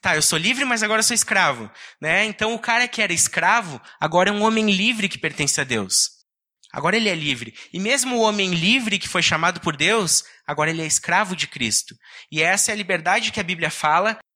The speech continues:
Olha que interessante esse outro texto, Efésios capítulo um, versículos de quatro a seis. "Porque Deus nos escolheu nele antes da criação do mundo, para sermos santos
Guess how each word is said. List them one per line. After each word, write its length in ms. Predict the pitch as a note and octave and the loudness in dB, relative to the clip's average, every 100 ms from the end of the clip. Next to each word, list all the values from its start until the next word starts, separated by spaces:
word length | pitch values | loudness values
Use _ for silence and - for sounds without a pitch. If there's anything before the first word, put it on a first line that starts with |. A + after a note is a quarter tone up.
| _ _ _ _ - | _ _ _ _ -6
Olha 160 | E3+ G3+ | -2 -2
que 100 | A3 | -2
interessante 500 | A3 G#3 G3+ G#3 G#3+ | 0 0 0 0 0
esse 180 | - G#3+ | 0 0
outro 220 | A3 G#3 | -2 -2
texto, 500 | F#3 F#3+ F#3+ - G#3 - - | 0 2 0 -4 -14 -16 -8
Efésios 540 | F3 - F#3+ G3 F#3+ - | -6 -2 0 2 2 0
capítulo 480 | G3 G3 F#3 E3+ | -2 -4 -2 2
um, 180 | G3 B3 | 2 2
versículos 560 | A3 G#3 - G#3+ G#3 G3+ | -2 0 0 -2 -4 -2
de 80 | F#3+ | 0
quatro 320 | G3+ F#3+ G3+ | 0 0 2
a 40 | |
seis. 480 | F#3 F3+ D3 B2 - - - - - | 0 2 2 2 0 -4 -20 -20 -8
"Porque 300 | E3+ - F3 | -6 -2 -4
Deus 380 | D3+ F#3 A3 G#3 | 0 2 2 0
nos 160 | G#3 | 0
escolheu 480 | - - F#3 F3+ F#3+ | 0 0 0 0 0
nele 440 | F3 F#3 F#3+ F#3 - | 0 0 0 -4 -2
antes 440 | F#3 A#3 A3+ A3 | 0 0 -2 -2
da 120 | G3+ | -2
criação 420 | G3+ G3+ F3+ G3 F#3+ | 0 0 2 0 -2
do 80 | |
mundo, 420 | F#3+ E3 C#3 G2+ - _ _ _ _ _ | 0 0 0 -2 -10 _ _ _ _ _
para 200 | E3 E3 | -2 0
sermos 440 | E3 F#3 F3 E3 D#3 | 0 0 -2 -2 0
santos 680 | - F3+ G#3+ A3+ B3 A3+ | 2 0 -2 -4 -2 -2